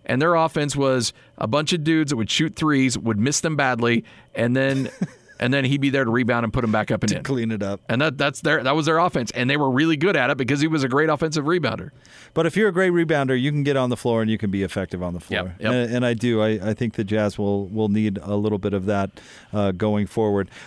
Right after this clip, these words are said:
Speaker 2: All right, Scotty, let's take a look at, uh, the three-point takeover sponsored by Mountain America Credit Union, helping members achieve their financial dreams for more than eighty years. Tonight, uh, the Jazz from downtown, six of twenty-nine, just twenty point seven percent.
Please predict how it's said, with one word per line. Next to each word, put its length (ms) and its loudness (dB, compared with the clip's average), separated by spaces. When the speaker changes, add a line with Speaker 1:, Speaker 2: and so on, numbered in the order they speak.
Speaker 2:
All 80 4
right, 180 2
Scotty, 240 2
let's 200 0
take 140 0
a 60 2
look 180 0
at, 240 0
uh, 180 4
the 200 2
three-point 640 -2
takeover 540 0
sponsored 320 0
by 120 2
Mountain 340 0
America 320 0
Credit 240 0
Union, 300 0
helping 280 0
members 300 0
achieve 320 -2
their 120 2
financial 480 0
dreams 320 0
for 220 0
more 320 2
than 180 0
eighty 300 0
years. 460 2
Tonight, 400 -2
uh, 160 2
the 80 0
Jazz 260 0
from 140 -2
downtown, 600 0
six 500 0
of 260 -2
twenty-nine, 880 0
just 220 -2
twenty 420 -2
point 400 -2
seven 400 0
percent. 600 -2